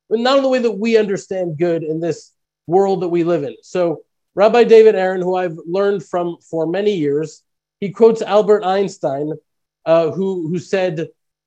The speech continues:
God does not play dice with the universe,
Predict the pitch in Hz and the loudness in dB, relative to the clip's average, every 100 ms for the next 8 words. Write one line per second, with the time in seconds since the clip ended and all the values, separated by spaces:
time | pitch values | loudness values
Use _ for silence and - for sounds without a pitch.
0 | - 220 254 226 185 208 202 - 190 160 | 2 2 2 -2 -2 -2 -2 -6 -6 -2
1 | 170 175 170 175 - 147 165 127 117 - | 0 0 -2 -6 -6 -4 -4 -4 -8 -14
2 | - - | -20 -20